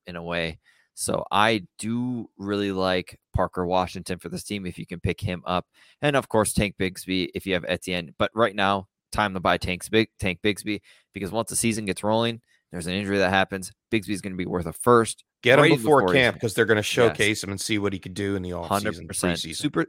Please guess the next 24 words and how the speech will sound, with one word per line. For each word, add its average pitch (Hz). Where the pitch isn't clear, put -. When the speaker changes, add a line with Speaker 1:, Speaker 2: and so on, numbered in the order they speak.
Speaker 1:
and, 160
and 165
Tank 220
Bigsby 139
was 104
the 110
Debbie 131
Darling 90
of, 95
of 104
fantasy 98
because 85
everybody 127
loved 107
him. 104
They're 98
like, 95
"Oh, -
is 85
it -
him? 110
Is 90
it 82
Gibbs?" 113